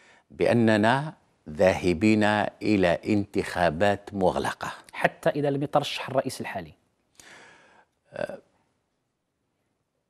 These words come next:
Speaker 1: لست أدري هل ال-، الآن عندما، عندما يتخذ قرار في هذا النوع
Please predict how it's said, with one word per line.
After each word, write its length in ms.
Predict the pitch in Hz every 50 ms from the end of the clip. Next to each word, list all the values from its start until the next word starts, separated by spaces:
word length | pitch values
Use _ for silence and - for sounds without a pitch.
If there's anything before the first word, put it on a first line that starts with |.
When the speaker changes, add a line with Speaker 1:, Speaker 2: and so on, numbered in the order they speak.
| _ _ _ _ _ _ _ _
Speaker 1:
لست 340 | 113 110 104 - - - -
أدري 420 | 107 80 82 69 76 76 80 73 64
هل 480 | - - 101 104 104 101 101 101 101
ال-، 140 | 98 92 - - - _ _ -
الآن 1000 | 95 95 90 80 71 64 60 73 90 90 92 - 87 117 113 107 98 92 82 - - - - 64
عندما، 760 | 71 73 90 127 147 127 120 107 107 107 113 117 - - - - - - - -
عندما 380 | - 104 107 98 104 95 95 90
يتخذ 580 | 90 90 101 98 _ - 110 90 - - 82
قرار 440 | 80 - - - 92 95 95 95 90
في 180 | 85 - 85 82
هذا 220 | 82 85 71 82
النوع 460 | 78 82 80 85 80 73 69 - -